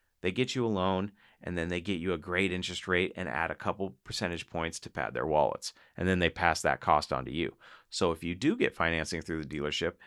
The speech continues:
it would be a smart idea to tell them that you want the sales manager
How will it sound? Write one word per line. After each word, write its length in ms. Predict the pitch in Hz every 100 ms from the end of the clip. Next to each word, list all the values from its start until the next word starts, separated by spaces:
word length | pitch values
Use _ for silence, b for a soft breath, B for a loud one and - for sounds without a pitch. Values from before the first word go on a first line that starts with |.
| B
it 160 | 73 73
would 180 | 95
be 140 | 98 101
a 40 |
smart 300 | 101 101 95
idea 320 | 90 87 92
to 140 | 80 -
tell 260 | - 92
them 220 | 95 82 80
that 140 | 69
you 160 | 82 135
want 180 | 117
the 80 | 85
sales 280 | - 117 104
manager 520 | 85 78 78 73 -